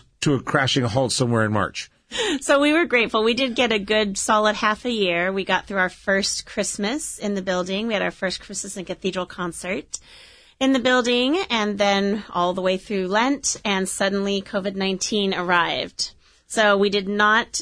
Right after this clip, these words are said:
Speaker 2: get what we had planned to be our first amazing Holy Week in the Cathedral building. It was the Holy Week that I planned over and over and over again with our music staff. We just, every three days,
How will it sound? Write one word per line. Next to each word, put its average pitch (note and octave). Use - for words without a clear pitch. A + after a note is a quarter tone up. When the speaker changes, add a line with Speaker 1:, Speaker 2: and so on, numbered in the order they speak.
Speaker 2:
get F#3
what F#3
we F#3
had F3+
planned F3+
to F3+
be G#3+
our E3+
first F3+
amazing G#3
Holy F3+
Week E3
in E3
the E3
Cathedral D#3+
building. E3
It E3
was D#3+
the A3
Holy A#3
Week G#3+
that F#3+
I F3+
planned F3+
over F3+
and F3
over F3
and E3
over E3
again E3
with D#3+
our D#3
music E3+
staff. -
We E3
just, E3
every F3+
three F#3
days, F#3